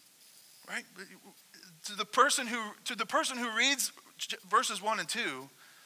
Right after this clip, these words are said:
and, and you're going, "Wow, yeah, man, that's, that's a person who has eyes to see," right? That's a person who's, who's like, "Yeah, I, I see that." But the person who's looking at it and going, "You know what? I'm, that's me. I got that." There's a big difference. The person who reads it and reacts this way,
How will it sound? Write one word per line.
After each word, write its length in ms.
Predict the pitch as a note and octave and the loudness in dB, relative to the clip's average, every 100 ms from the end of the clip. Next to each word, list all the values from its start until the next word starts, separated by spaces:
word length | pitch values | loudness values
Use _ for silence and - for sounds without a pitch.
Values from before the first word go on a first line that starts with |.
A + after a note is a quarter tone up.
| - - - - - - | -20 -20 -20 -20 -20 -6
and, 140 | D#3+ E3 | -4 -2
and 100 | F3+ | -4
you're 80 | F#3 | -4
going, 140 | G#3+ D#3 - | -4 -6 -4
"Wow, 240 | - - - | -4 -4 -8
yeah, 180 | C#3 C#3 | -10 -10
man, 180 | C3 C#3 C3+ | -10 -10 -8
that's, 380 | B2 - - - - - - - - - - | -4 -4 -4 -12 -20 -20 -20 -20 -20 -6 4
that's 180 | C4+ | 4
a 60 | C#4+ | 6
person 340 | D4 C#4 B3 | 8 10 8
who 80 | A3 | 4
has 220 | G#3+ G3 | 8 10
eyes 280 | F#3 G#3+ A3+ | 12 10 10
to 100 | - | 4
see," 300 | E3+ G#3 C#3+ | 4 4 2
right? 140 | C3+ D#3+ | 6 6
That's 180 | G#3 B3 | 8 4
a 40 | |
person 300 | - A#3 G#3+ | 2 2 2
who's, 260 | G3+ G3+ - - - | -2 -4 -6 -14 -12
who's 160 | F3+ E3 | -8 -6
like, 160 | D3+ | -4
"Yeah, 160 | F#3+ F3+ D#3 | 0 0 0
I, 80 | E3 E3+ | -2 0
I 20 | |
see 140 | A3+ | 2
that." 120 | F3 | 2
But 80 | D#3 | 2
the 60 | E3 | 0
person 340 | A#3+ B3+ B3 | 2 2 0
who's 180 | A#3 G#3 | -2 0
looking 240 | G#3 A#3 | 0 4
at 120 | A3 F#3+ | 6 6
it 60 | |
and 80 | F3 | 4
going, 200 | E3 C#3 | -2 -2
"You 80 | C#3 | -2
know 120 | F3 | 2
what? 200 | F#3 F3+ | 4 6
I'm, 320 | D3+ G#3+ G3+ - - - - - - - - | 4 0 -4 -16 -20 -20 -20 -20 -20 -10 2
that's 200 | - D3+ | 4 4
me. 280 | E3+ F3 - - - - - - - - | 6 4 2 -14 -20 -20 -20 -20 -20 -12
I 80 | D3 | -4
got 300 | C#3+ D#3+ - | 4 4 4
that." 160 | E3 - - - - - - - - - - - - - - - - - | -12 -18 -20 -20 -20 -20 -20 -20 -20 -20 -20 -20 -20 -20 -20 -20 -20 -18
There's 100 | F3 | -10
a 60 | G3 | 0
big 180 | B3 C4 | 2 4
difference. 680 | C4 - - - - - - | 4 2 -8 -6 -6 -6 -10
The 80 | D#3+ | 2
person 320 | - B3+ B3 | 6 8 6
who 120 | A#3 | 0
reads 260 | G#3+ A#3+ B3+ | 4 4 6
it 100 | A#3 | 6
and 80 | G#3 | 8
reacts 360 | G3 A#3+ C4+ | 12 12 12
this 180 | A#3+ A3 | 6 4
way, 220 | A3+ G#3+ | 8 8